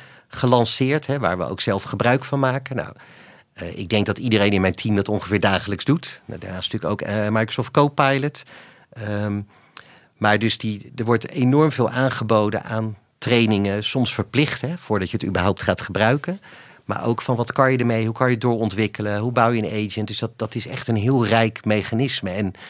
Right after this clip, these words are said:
ik denk ook dat, ja, dat daar heel veel behoefte aan is, ook in de markt bij heel veel andere bedrijven, eh, ja, ook, zeg maar. Dus het is voor ons intern een groot thema, want we natuurlijk ook, ja,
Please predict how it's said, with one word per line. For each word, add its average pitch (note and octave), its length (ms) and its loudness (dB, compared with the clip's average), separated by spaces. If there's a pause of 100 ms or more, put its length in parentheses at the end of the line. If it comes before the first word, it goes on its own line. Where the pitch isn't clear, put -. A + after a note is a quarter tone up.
(420)
ik G2 180 -6
denk G#2+ 300 0
ook B2 220 0
dat, - 440 -4 (380)
ja, F2+ 160 -2
dat F#2 160 -6
daar G#2 120 -2
heel G#2+ 180 4
veel A2+ 140 2
behoefte A2+ 380 2
aan F#2 140 0
is, G2 180 -6
ook G#2+ 180 -6
in G2 100 -6
de G#2 60 -2
markt G#2 300 0
bij G2+ 140 -6
heel G#2 160 -2
veel G#2 120 -6
andere G2 400 0
bedrijven, F#2+ 880 -6 (480)
eh, G#2 80 -14 (440)
ja, G2 220 -8 (120)
ook, G#2 240 -4
zeg - 200 -12
maar. F#2 220 -6 (1300)
Dus G#2+ 140 0
het G#2 100 -4
is A#2+ 140 4
voor B2 120 0
ons A2+ 120 2
intern C#3 440 2
een D#3 60 2
groot D3 280 2
thema, D#3+ 380 0
want C3+ 140 -4
we - 60 -4
natuurlijk - 340 -8
ook, - 300 -8
ja, F2 240 -2